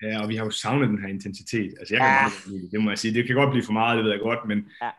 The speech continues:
Speaker 1: hvis du ser i stor delen af kampen, kampen, så synes jeg egentlig bare, det giver noget fedt. Altså, der var
Speaker 2: Og det
Speaker 1: virkelig
Speaker 2: synes jeg også.
Speaker 1: Ja.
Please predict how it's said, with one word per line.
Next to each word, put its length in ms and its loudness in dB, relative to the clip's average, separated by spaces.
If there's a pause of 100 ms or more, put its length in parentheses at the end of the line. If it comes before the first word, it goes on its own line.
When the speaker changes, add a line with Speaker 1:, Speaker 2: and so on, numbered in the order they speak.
(120)
Speaker 1:
hvis 100 -18
du 100 -6
ser 300 4
i 120 0
stor 200 2
delen 180 2
af 100 -4
kampen, 260 -2 (240)
kampen, 200 -4
så 80 -10
synes 280 -6
jeg 60 0
egentlig 140 -6
bare, 160 -4
det 120 -8
giver 160 2
noget 200 -8
fedt. 140 -2 (120)
Altså, 220 -16
der 60 -2
var 100 2
Speaker 2:
Og 120 2
det 100 -2
Speaker 1:
virkelig 160 2
Speaker 2:
synes 240 0
jeg 80 6
også. 360 -2
Speaker 1:
Ja. 60 -12